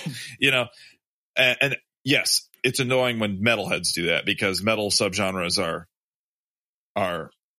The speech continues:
Speaker 2: something else. But my God, splitting hairs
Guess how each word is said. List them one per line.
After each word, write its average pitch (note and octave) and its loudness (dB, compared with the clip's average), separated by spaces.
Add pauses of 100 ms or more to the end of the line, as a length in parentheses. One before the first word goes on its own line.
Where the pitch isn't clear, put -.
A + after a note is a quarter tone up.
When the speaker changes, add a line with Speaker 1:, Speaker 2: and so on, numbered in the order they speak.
(120)
Speaker 2:
something A2 0
else. F#2 0
But F#2+ -2 (360)
my A#2 2 (180)
God, F2+ -2 (680)
splitting - 0
hairs B2 0